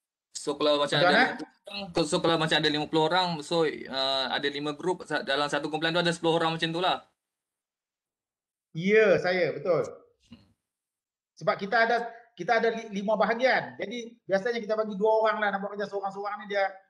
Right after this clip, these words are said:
Speaker 2: Lone Ranger, dia payah nak buat kerja sikit.
Speaker 1: Ya.
Speaker 2: Dia tak tahu apa nak, nak jalan dekat seorang.
Speaker 1: Okey lah, macam
Speaker 2: Ha,
Speaker 1: tu
Speaker 2: ya,
Speaker 1: nanti.
Speaker 2: alias.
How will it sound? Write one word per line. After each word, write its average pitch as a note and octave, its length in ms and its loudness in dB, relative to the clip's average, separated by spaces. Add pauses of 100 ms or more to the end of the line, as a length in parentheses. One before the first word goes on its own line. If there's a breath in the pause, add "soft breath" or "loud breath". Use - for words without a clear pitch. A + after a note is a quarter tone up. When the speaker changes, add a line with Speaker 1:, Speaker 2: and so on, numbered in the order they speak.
(200)
Speaker 2:
Lone F#3 240 -2
Ranger, A3 160 2
dia G#3+ 80 0
payah F#3+ 160 0
nak F3+ 80 -2
buat F3 160 -2
kerja G3 160 0
sikit. G3+ 260 -2 (800)
Speaker 1:
Ya. B2 160 -6
Speaker 2:
Dia F3 400 -2
tak F#3+ 160 -2
tahu F3 160 -4
apa G3+ 160 0
nak, G3 160 2
nak - 160 -10
jalan G3+ 240 0
dekat - 160 -16
seorang. F#3+ 280 0 (1200)
Speaker 1:
Okey D3 160 -4
lah, D#3+ 160 0
macam D#3+ 80 2
Speaker 2:
Ha, D#3 80 6
Speaker 1:
tu C3+ 80 4
Speaker 2:
ya, D#3+ 80 6
Speaker 1:
nanti. E3+ 160 6
Speaker 2:
alias. D#3 220 2